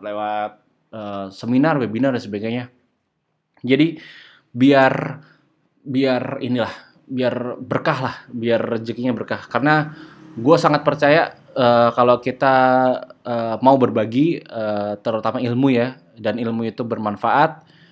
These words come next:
dan menghasilkan, membukakan rezeki untuk orang lain, itu rezeki kita juga akan dibukakan gitu kan. Dan gue kagak takut kompet-, kompetisi juga. Kan ada orang yang bilang, "Ngapain lu, Bang, sharing, sharing-sharing, ntar kompetitor makin banyak." Lah, nggak masalah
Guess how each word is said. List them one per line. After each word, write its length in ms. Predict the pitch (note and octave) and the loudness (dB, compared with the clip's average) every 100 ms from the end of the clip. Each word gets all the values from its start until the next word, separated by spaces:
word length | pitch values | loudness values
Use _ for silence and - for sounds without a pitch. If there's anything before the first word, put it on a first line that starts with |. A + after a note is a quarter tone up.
| _ _ | _ _
dan 160 | A2+ G#2 | -6 -4
menghasilkan, 720 | G#2 G#2 A#2+ A2+ A2+ A2+ A#2 | -4 -4 -6 -4 -4 -4 -6
membukakan 640 | B2 A#2 A#2 B2 - D3 | -4 -2 -4 -6 -4 -4
rezeki 560 | C3+ A2 A2 - A#2 A2+ | -4 -6 -8 -8 -6 -6
untuk 160 | A#2 A2+ | -8 -6
orang 240 | G#2+ G#2+ | -6 -6
lain, 240 | G#2 D3 D#3+ D#3 - _ _ - _ C3 | -2 -2 -2 -8 -20 _ _ -20 _ -4
itu 400 | E3 F3 E3 A#2+ | 2 4 4 4
rezeki 400 | B2 A#2+ - B2+ | 0 -2 -4 -6
kita 160 | C#3+ | -4
juga 240 | B2+ A#2+ A#2 | 0 0 0
akan 320 | A#2 A2+ A#2 | -6 -10 -12
dibukakan 480 | A2 A2 A#2+ A2 G#2+ | -8 -2 -2 -2 -8
gitu 160 | G#2 G2 | -10 -10
kan. 240 | F#2 F2+ | -12 -20
Dan 320 | G#2+ A2+ A2+ C3 | -4 -2 2 2
gue 80 | |
kagak 320 | C#3+ B2 A#2 A2+ | 2 0 0 -2
takut 160 | A#2+ - | -4 -6
kompet-, 320 | A2+ A#2 - - | -6 -6 -10 -14
kompetisi 560 | A#2+ B2 - B2 D#3+ C3 | -8 -8 -8 -6 -2 0
juga. 320 | B2+ A2+ - - | 0 -2 -6 -8
Kan 160 | C3 C3+ | -2 2
ada 80 | C3 | 4
orang 240 | C3+ C3+ | 4 2
yang 80 | C3+ | -2
bilang, 160 | C#3 C#3 | -2 0
"Ngapain 160 | F#3 | 0
lu, 80 | G3 | 2
Bang, 240 | F#3+ F3+ | 2 2
sharing, 400 | D#3 D#3+ D#3+ D#3 | 0 -2 -2 -8
sharing-sharing, 560 | - E3 D#3 D#3 F3 E3 | -8 -2 0 0 -2 2
ntar 160 | F#3 F3+ | 2 2
kompetitor 400 | D#3 D#3 E3 F3 | -2 -4 -4 -4
makin 240 | D3+ C#3+ | -2 0
banyak." 240 | D3+ E3 - - - - - | 2 0 -6 -20 -20 -20 -10
Lah, 320 | C3+ C3+ - | 2 2 2
nggak 80 | B2+ | 2
masalah 400 | C3 - D3+ G3+ | 2 6 6 6